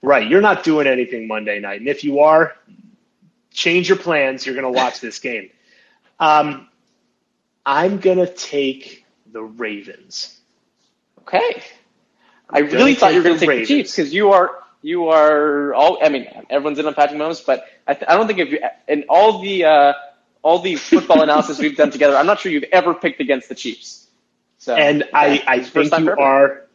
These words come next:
Speaker 1: yeah, I think there's a first time for everything. I think, uh, I think, I think Lamar is just, is, you know, the Chiefs didn't, didn't play well last week, and that's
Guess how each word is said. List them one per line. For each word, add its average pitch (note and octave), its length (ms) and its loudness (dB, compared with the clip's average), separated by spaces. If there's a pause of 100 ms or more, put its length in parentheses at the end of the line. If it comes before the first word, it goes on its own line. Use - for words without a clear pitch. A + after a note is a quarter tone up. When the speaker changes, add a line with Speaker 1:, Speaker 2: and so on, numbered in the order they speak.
(140)
Speaker 1:
yeah, D3 220 2
I C#3+ 80 2
think E3+ 200 2
there's E3+ 140 4
a D#3+ 40 -2
first E3+ 240 0
time E3 160 2
for D#3 140 2
everything. C3 420 0 (540)
I C#3+ 80 0
think, D3 460 -2
uh, B2 380 4 (680)
I B2+ 80 -6
think, - 360 -4
I - 40 -14
think F#3+ 260 -6
Lamar D3 400 2
is A#2 180 -4
just, - 480 -6
is, A2 580 -8 (680)
you E3 100 2
know, E3+ 180 4
the E3+ 80 2
Chiefs B3 280 0
didn't, A3+ 460 -2
didn't F#3 280 2
play D3+ 260 2
well B2 160 2
last G#2+ 280 -4
week, F#2+ 280 -14
and C#3 160 -4
that's D3 200 2